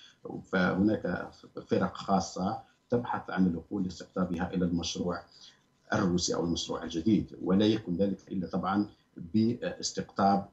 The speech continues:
آه، آه، مدروس. فهناك الآن نحن، آه، الآن على أو شاهدي عيان لحرب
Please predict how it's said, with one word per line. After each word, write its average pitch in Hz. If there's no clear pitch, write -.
آه، 85
آه، 82
مدروس. 92
فهناك 95
الآن 95
نحن، 98
آه، 82
الآن 92
على 113
أو 95
شاهدي 101
عيان 95
لحرب 107